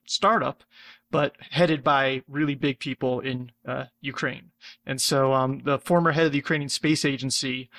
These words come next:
uh, Volodymyr Usov, is one of the co-founders. And, uh, along with him, there's essentially an on-orbit servicing pioneer,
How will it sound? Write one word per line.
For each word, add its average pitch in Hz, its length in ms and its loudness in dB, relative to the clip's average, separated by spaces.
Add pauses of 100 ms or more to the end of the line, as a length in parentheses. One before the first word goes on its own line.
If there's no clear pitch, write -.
(240)
uh, 127 300 -2
Volodymyr 147 600 4
Usov, 135 480 0
is 127 140 -8
one 139 140 0
of 127 80 -2
the 127 200 -2
co-founders. 127 800 -2 (380)
And, 135 260 0
uh, 135 160 4
along 156 420 2
with 208 200 2
him, 143 380 0 (160)
there's 147 280 0
essentially 147 440 0
an 135 80 0
on-orbit 143 440 2
servicing 143 440 -2
pioneer, 175 640 0